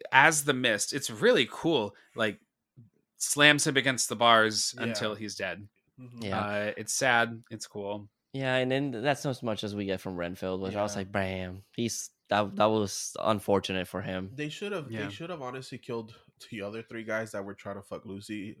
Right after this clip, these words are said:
Speaker 2: 'cause they don't matter anymore, and, mm,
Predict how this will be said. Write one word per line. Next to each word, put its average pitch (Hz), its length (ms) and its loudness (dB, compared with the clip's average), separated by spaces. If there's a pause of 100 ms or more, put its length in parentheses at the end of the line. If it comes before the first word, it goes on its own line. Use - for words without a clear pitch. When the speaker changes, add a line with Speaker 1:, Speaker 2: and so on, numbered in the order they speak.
(100)
Speaker 2:
'cause 101 120 -10 (140)
they 98 140 -10
don't 95 160 -10
matter 95 260 -6
anymore, 107 440 -10 (580)
and, 104 440 -10 (200)
mm, 107 300 -14